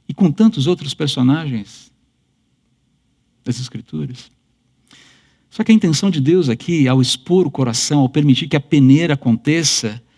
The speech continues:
não é destruir, mas é tratar o coração.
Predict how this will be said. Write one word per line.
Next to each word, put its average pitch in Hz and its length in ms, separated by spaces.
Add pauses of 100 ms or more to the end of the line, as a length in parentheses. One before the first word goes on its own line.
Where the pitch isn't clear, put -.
(540)
não 156 260
é 165 400 (220)
destruir, 120 1040 (960)
mas 131 360
é 147 60
tratar 127 800
o 117 60
coração. - 580